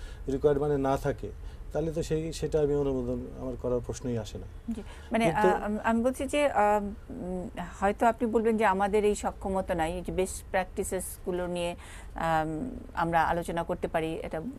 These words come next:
Speaker 2: বলছিলেন, আহ, ব্রিগেডিয়ার জেনারেল আলী আহমেদ। উনি, আহ, বলছিলেন, কিন্তু, আহ,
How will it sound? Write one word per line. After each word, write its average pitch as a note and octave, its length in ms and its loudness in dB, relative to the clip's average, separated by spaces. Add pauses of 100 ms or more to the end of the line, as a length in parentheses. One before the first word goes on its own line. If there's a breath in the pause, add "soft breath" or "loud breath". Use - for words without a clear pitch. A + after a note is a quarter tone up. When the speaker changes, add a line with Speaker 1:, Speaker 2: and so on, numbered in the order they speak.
Speaker 2:
বলছিলেন, F#3+ 500 0
আহ, D3 280 -4 (540)
ব্রিগেডিয়ার D3+ 440 -4
জেনারেল D3+ 420 -6 (580)
আলী D#3+ 200 -2
আহমেদ। C#3 260 -4 (420 loud breath)
উনি, A3 300 4
আহ, F#3 320 2
বলছিলেন, F#3 380 0
কিন্তু, A#3+ 320 2 (520 loud breath)
আহ, F3 180 -2